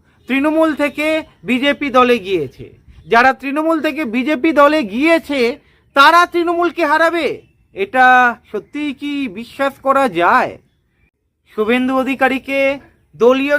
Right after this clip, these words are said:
সংগঠনে নিয়ে উত্তরবঙ্গের দায়িত্ব দিয়ে বিরোধী দলনেতা বানিয়ে কেন্দ্রীয় বিজেপি সব থেকে বড় ভুল করেছে। বিজেপির মধ্যে যে সংখ্যালঘু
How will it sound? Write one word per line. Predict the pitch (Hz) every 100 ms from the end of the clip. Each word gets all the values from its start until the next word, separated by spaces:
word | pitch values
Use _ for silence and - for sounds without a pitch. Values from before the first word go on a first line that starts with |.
| -
সংগঠনে | 247 254 262 262 262 269 254
নিয়ে | 233 254 262 262 269 _ _
উত্তরবঙ্গের | 226 240 - 277 262 262 262 262 254
দায়িত্ব | 196 214 247 _ 269 240
দিয়ে | 262 269 262 277 _ _ 165
বিরোধী | 226 262 262 247 262
দলনেতা | 226 247 269 262 220 262 208
বানিয়ে | 220 240 262 254 254 254 247 _ _ -
কেন্দ্রীয় | 262 254 254 269 269
বিজেপি | 247 240 254 269 262 262 254 _ _ _
সব | 277 269 269 _ -
থেকে | 262 269 254
বড় | 247 247 254
ভুল | 226 254 240
করেছে। | 240 220 214 170 107 - _ _ _ _
বিজেপির | 170 247 285 285 294 269
মধ্যে | 269 220 277
যে | 269 262
সংখ্যালঘু | 247 254 247 277 269 247